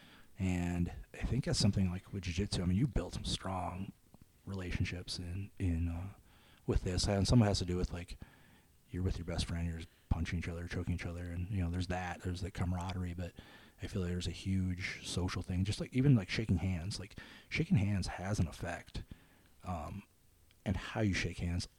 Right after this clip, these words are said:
also has an effect. If you, once you start, like, looking into it and, and reading, it's super interesting.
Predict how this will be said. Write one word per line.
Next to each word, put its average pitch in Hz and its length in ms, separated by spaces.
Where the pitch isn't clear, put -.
also - 240
has - 200
an 87 60
effect. - 540
If - 180
you, 92 100
once 98 220
you 123 60
start, - 180
like, 107 140
looking 107 280
into 92 320
it 90 140
and, 90 300
and 87 160
reading, 85 400
it's - 180
super 85 340
interesting. 101 480